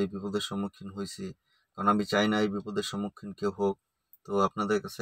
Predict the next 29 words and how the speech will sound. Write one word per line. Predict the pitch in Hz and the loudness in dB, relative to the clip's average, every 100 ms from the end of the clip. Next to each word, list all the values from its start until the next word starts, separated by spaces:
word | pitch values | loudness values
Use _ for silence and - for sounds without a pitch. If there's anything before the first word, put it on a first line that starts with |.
| 98 | -2
একটা | - 101 | 0 0
রিকোয়েস্ট | 101 104 - | 0 -2 -4
থাকবে, | 98 92 98 113 _ _ _ _ - | -8 -6 -4 -4 _ _ _ _ -2
আপনারা | 104 117 120 113 | -2 2 0 0
যদি | 113 117 | -4 -6
কোনো | 120 110 | -8 -8
কিছু | - 113 107 | -6 -4 0
জেনে | 110 110 | 2 0
থাকেন, | 110 101 104 101 | -2 -4 2 4
মানুষ | 104 98 | 4 0
যদি | 107 104 | -4 -2
কখনো | 101 110 98 | -2 -4 -6
বিপদে | 104 110 104 101 | -4 -2 2 4
পড়ে, | 101 104 - | 4 2 0
তো | 107 101 - | 2 2 2
সবাইকে | 101 101 95 104 | 2 2 2 -4
হেল্প | 98 - | -6 -4
করার | 101 - | -8 -6
চেষ্টা | 98 - 98 | -12 -12 -8
করবেন, | 98 95 101 127 _ _ _ _ | -4 -4 -6 -10 _ _ _ _
কারণ | - 104 | -2 0
আমরা | 104 101 107 | 2 2 4
সবাই | 104 104 104 101 98 | 6 8 8 6 4
রাস্তাঘাটে | - 104 101 101 | 0 -2 0 0
চলাফেরা | - 101 98 98 | 2 0 2 -2
করি, | 95 98 98 | -2 -2 -2
রাস্তায় | 95 92 - 98 | -2 -2 -4 -4
চলাফেরা | 98 98 101 92 | 0 0 0 -8
করি। | - 92 | -8 -12